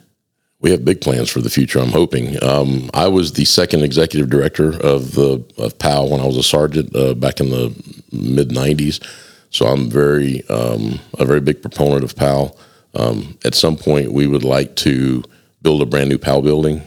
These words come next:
Um, we've, we're in the process now of working with Parks and Rec, trying to identify where that, where that's gonna be. Right now, we have a pow building that's off of Second in Virginia.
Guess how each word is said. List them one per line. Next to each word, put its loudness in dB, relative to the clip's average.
Um, -2
we've, -2
we're 0
in 0
the 0
process -2
now 2
of -2
working 0
with -4
Parks 0
and 0
Rec, 2
trying -2
to 0
identify -2
where 0
that, -2
where 0
that's 0
gonna -2
be. -2
Right 0
now, 0
we 0
have -2
a 0
pow 0
building 0
that's -6
off -2
of -8
Second 0
in -2
Virginia. -2